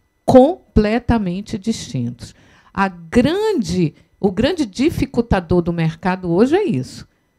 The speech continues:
É esse, nesse papel de orientar, né? Porque o coach é um excelente caminho para desenvolver, para motivar e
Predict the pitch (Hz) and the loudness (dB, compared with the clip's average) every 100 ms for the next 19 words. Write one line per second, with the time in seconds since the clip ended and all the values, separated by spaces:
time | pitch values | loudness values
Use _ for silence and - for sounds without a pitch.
0 | - - 156 160 202 214 - - 156 185 | -8 0 4 6 6 6 2 -4 0 0
1 | 208 - - 175 - 175 170 160 156 156 | -2 -2 0 2 2 4 4 2 2 2
2 | 151 151 139 - 131 117 _ _ - 180 | 2 -2 -6 -8 -10 -14 _ _ -4 -4
3 | 208 _ _ - - 247 240 247 262 339 | -4 _ _ -2 6 6 6 4 6 4
4 | - 370 359 359 370 370 392 - 392 339 | 0 -2 -2 -2 -6 -6 -6 -2 -2 -2
5 | 285 330 381 - - 233 202 202 214 220 | -4 -4 -6 -8 -4 -2 0 0 0 2
6 | 202 180 - 175 170 160 151 - _ - | 0 2 2 2 2 0 -2 -6 _ -14
7 | 160 202 180 208 196 180 151 151 160 170 | -2 0 4 4 6 6 6 6 6 4
8 | 180 - _ _ _ _ - 160 151 156 | 0 -8 _ _ _ _ 0 2 0 0
9 | 156 - 139 127 131 147 156 175 175 _ | -2 -4 -12 -6 0 2 4 2 -4 _
10 | _ - 247 330 | _ 0 0 -2